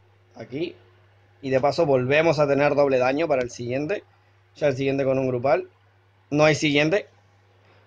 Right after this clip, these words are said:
<laughs> Olviden lo que les dije, pero qué mala suerte, joder. Estamos en la verga. Estamos en la verga. No tuve que haber entrado a atacar, en serio.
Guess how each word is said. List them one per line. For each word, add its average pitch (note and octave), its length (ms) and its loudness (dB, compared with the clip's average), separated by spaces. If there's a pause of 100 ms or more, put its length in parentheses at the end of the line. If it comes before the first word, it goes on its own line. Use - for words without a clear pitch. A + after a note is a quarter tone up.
(220)
<laughs> F3 100 -10
Olviden D#3+ 420 2
lo D#3 100 4
que D3+ 80 0
les C#3 140 0
dije, D#3 200 -2
pero C3+ 160 0
qué F#3 100 2
mala C4+ 160 4
suerte, B3 400 2
joder. D3+ 460 2 (3250)
Estamos B2 260 -12
en B2+ 60 -8
la B2 100 -4
verga. A2 220 -8 (420)
Estamos G#3+ 240 2
en A3 60 4
la F#3 80 6
verga. C#3 200 6
No F#3+ 120 4
tuve C4 180 6
que E3+ 60 6
haber D3 160 6
entrado B2+ 300 2
a - 20 -2
atacar, A#2 300 -8
en A#2+ 80 -8
serio. B2 320 -2